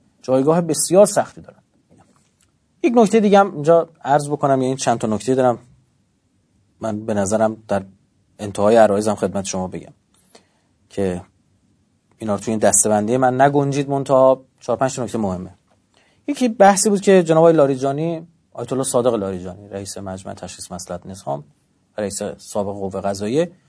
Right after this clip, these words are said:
ایشون یه نقدی داشتن به مداخله برخی از نهادهای امنیتی و نمی‌دونم چه. خب، و بعدش هم اشاره کردن که بیانیه‌ای دادن که حالا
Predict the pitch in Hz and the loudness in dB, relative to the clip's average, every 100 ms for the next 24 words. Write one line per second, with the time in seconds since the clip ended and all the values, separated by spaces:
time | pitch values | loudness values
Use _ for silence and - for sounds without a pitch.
0 | _ _ _ - 160 202 190 190 180 180 | _ _ _ -10 -4 -4 -4 -6 -2 4
1 | 185 180 165 160 160 143 131 120 - _ | 4 4 -2 -2 -4 -2 -2 -4 -8 _
2 | _ 120 131 131 135 135 151 135 - 120 | _ -6 0 0 2 2 4 4 2 -4
3 | - - 98 98 110 101 95 92 87 - | -4 -12 -10 -6 -4 -4 -6 -12 -14 -14
4 | 107 98 95 92 92 - - _ _ _ | -12 -14 -16 -18 -18 -20 -20 _ _ _
5 | _ _ _ _ _ _ _ _ _ - | _ _ _ _ _ _ _ _ _ 2
6 | 165 156 156 151 175 180 175 156 - _ | 4 6 8 8 6 6 0 -2 -6 _
7 | _ _ _ _ _ _ _ _ _ _ | _ _ _ _ _ _ _ _ _ _
8 | _ 139 - 139 147 143 135 131 131 123 | _ -8 -4 -2 2 2 2 -4 -4 -6
9 | 117 _ _ - 104 104 104 120 143 120 | -6 _ _ -8 -6 -4 -4 -4 -4 -4
10 | 120 104 104 98 98 | -6 -8 -10 -10 -12